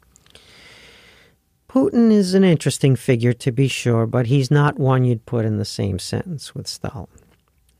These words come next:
He doesn't rule a country as powerful as the Soviet Union once was, nor is his regime anything like the Soviet regime. There are, however, some continuities.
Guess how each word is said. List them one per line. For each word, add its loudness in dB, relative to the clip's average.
He -4
doesn't 2
rule 2
a -4
country 0
as 0
powerful -2
as -6
the -6
Soviet -2
Union 0
once -4
was, -4
nor 4
is -2
his -2
regime -2
anything -4
like -8
the -14
Soviet -10
regime. -12
There 2
are, 0
however, 2
some 0
continuities. 0